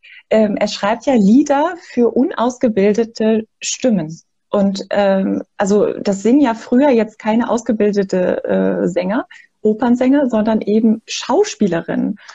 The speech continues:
Und, ähm, das hat er wirklich mit so ganz viel Liebe und, ähm, Inbrunst, ähm, wirklich, äh, gemacht. Und,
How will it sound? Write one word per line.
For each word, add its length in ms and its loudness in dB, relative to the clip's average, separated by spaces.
Und, 380 0
ähm, 240 -2
das 240 -4
hat 120 -6
er 120 0
wirklich 300 0
mit 160 -2
so 100 0
ganz 320 0
viel 220 2
Liebe 540 2
und, 380 -6
ähm, 340 -2
Inbrunst, 720 0
ähm, 340 -4
wirklich, 580 -2
äh, 180 -2
gemacht. 540 -2
Und, 320 2